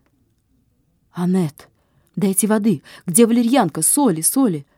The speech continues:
Аннет подняла брови. «Значит, умер?» Потом повернулась к сиделке.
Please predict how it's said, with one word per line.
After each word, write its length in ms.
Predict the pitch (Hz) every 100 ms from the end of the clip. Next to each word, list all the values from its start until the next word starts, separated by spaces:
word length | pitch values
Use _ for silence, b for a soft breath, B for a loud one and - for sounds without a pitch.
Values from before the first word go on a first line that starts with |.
| _ _ _ _ _ _ _ _ _ _ _
Аннет 400 | 170 165 214 226
подняла 440 | 180 165 175 185 170
брови. 460 | 147 147 165 214 _ _ _ _ _ _ _ _ _ _ _ _ _ _ _ _ _ _ _ _ _ _
«Значит, 640 | 156 160 185 180 185 180 - _ _ _ _ _ _ _ _ _ -
умер?» 400 | 196 185 254 - _ _ _ _ _ _ _ _ _ _ _ _ b b -
Потом 360 | 220 226 233
повернулась 600 | 214 202 214 220 254 202
к 80 | -
сиделке. 760 | - 196 160 180 160 160 233